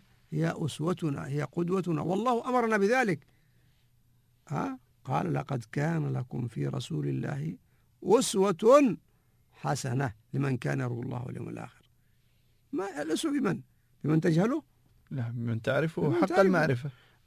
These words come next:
Speaker 1: أضف إلى ذلك هذه، ألم ي-، ألم ي-، يتعبدنا الله عز وجل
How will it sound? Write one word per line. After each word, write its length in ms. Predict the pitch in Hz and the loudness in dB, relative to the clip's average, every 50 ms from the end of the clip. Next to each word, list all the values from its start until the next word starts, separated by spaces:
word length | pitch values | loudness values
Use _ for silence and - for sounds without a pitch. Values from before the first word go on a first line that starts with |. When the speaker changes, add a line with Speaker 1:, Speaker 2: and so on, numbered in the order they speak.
| _ _ _ - | _ _ _ 2
Speaker 1:
أضف 300 | 180 208 269 233 185 - | 2 2 4 2 2 2
إلى 120 | 196 180 | 4 4
ذلك 520 | 180 175 165 185 165 156 151 139 - - - _ _ _ _ _ _ _ _ - | 4 4 4 2 2 0 0 -4 -6 -12 -20 _ _ _ _ _ _ _ _ -8
هذه، 480 | - 185 226 220 190 180 170 170 180 - - 180 | -4 -2 -2 0 0 0 0 0 -2 -2 0 2
ألم 220 | 190 208 202 190 | 2 4 4 4
ي-، 80 | 180 - - _ - | 2 2 0 _ 2
ألم 320 | 170 170 175 170 170 160 | 2 4 4 6 6 6
ي-، 80 | 160 165 - _ _ | 4 2 0 _ _
يتعبدنا 960 | - 170 160 156 - 170 143 123 165 156 143 139 143 202 226 165 160 160 156 | -4 -4 -4 -2 -2 0 0 0 0 -2 -2 0 0 2 2 2 2 2 2
الله 500 | 143 135 139 156 160 165 147 139 135 131 | 2 0 0 0 -2 -2 -2 -4 -4 -4
عز 200 | 135 131 117 127 | -4 -6 -6 -6
وجل 420 | 139 131 127 120 123 147 135 113 | -6 -4 -4 -4 -4 -6 -6 -6